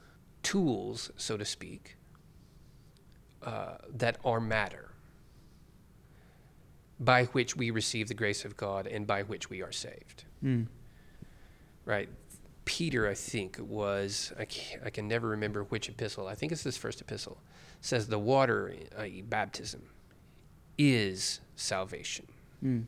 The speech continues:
Speaker 1: right? If matter is not important in our salvation, then why is Christ die on a material cross?
Speaker 2: Yeah.
Speaker 1: Why is he nailed with material nails? Why,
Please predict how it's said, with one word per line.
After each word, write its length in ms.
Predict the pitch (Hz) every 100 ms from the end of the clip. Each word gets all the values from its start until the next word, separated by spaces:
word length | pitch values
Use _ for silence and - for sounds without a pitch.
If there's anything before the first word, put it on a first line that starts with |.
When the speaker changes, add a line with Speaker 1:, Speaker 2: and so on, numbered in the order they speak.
| - - -
Speaker 1:
right? 260 | 185 190 - - - - - - - - - - - -
If 200 | 160 117
matter 360 | 135 131 170 208
is 160 | 156 120
not 200 | 127 110
important 720 | 98 - 180 - - - - - - - - - - - - -
in 120 | -
our 100 | 101
salvation, 540 | 95 - 82 76 - - - - - - - - - - -
then 220 | 104 92
why 200 | - 165
is 140 | 160 123
Christ 520 | - 131 120 - 120
die 640 | 123 165 113 95 95 101 120 - - - - -
on 140 | 120
a 40 | 117
material 460 | 107 - 101 92
cross? 600 | 107 90 87 - - - - -
Speaker 2:
Yeah. 180 | 143 127 117 117 - - -
Speaker 1:
Why 180 | 117
is 120 | 127 -
he 120 | 123
nailed 580 | 107 104 147 160 120 113
with 180 | 110 113
material 460 | 107 - 113 113
nails? 480 | 110 156 117 113 -
Why, 260 | 127 131